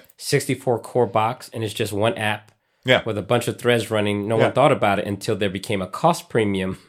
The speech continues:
Speaker 1: <laughs> for doing that.
Speaker 2: Yeah. And, um, it was actually before you, you, you, you, you, um, you mentioned AppStick and host. On the host systems,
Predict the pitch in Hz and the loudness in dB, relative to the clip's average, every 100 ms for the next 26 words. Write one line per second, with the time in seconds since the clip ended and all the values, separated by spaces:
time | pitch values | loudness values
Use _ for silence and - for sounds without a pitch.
0 | _ _ - 98 113 110 87 78 - - | _ _ -4 0 2 0 -2 -8 -8 2
1 | 123 - _ - 127 - 165 151 135 131 | 2 2 _ -20 -10 2 4 4 2 2
2 | - _ - 143 123 240 269 - 180 190 | 2 _ -2 0 2 2 2 -4 -2 -2
3 | 160 117 117 214 120 113 107 123 120 113 | -2 -2 -2 2 2 0 -2 -4 -6 -6
4 | 123 117 - 117 120 110 - 117 101 107 | -6 -6 -6 -6 -6 -6 -6 -4 -2 -2
5 | 107 101 98 120 120 120 - 120 104 131 | -2 -4 -8 -6 -4 -4 -6 -8 -4 -4
6 | - - 110 104 101 95 190 90 - - | -4 -6 -8 -6 -8 -2 -2 -2 -8 -14
7 | _ _ _ _ _ 104 87 95 285 311 | _ _ _ _ _ -4 -2 2 2 2
8 | 120 - - - - | -2 -4 -8 -16 -18